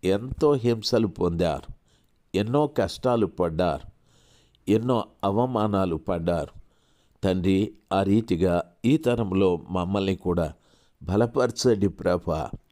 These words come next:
ఎవరిని మేము ఎదిరించేవారు కాదు, కానీ వచ్చిన ప్రతి శోధన, సమస్యని, అవమానాన్ని, శ్రమని భరించటానికి కావలసిన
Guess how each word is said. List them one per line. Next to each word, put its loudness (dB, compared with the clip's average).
ఎవరిని 2
మేము 2
ఎదిరించేవారు 2
కాదు, 0
కానీ -4
వచ్చిన 0
ప్రతి 0
శోధన, 0
సమస్యని, -2
అవమానాన్ని, 0
శ్రమని -2
భరించటానికి 0
కావలసిన -4